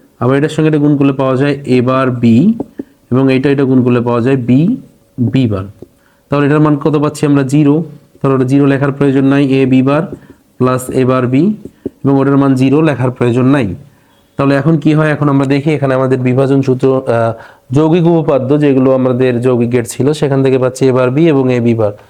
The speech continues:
যেটাকে বলা যায় আমাদের A exclusive or B ছিল, এটা ছিল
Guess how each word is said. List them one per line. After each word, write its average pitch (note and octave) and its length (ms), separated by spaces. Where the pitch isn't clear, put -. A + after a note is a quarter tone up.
যেটাকে A#2+ 460
বলা A#2+ 200
যায় B2 160
আমাদের D3 240
A C3 180
exclusive C3+ 800
or G#3 80
B A2 180
ছিল, F#2+ 140
এটা A#2 160
ছিল C3 100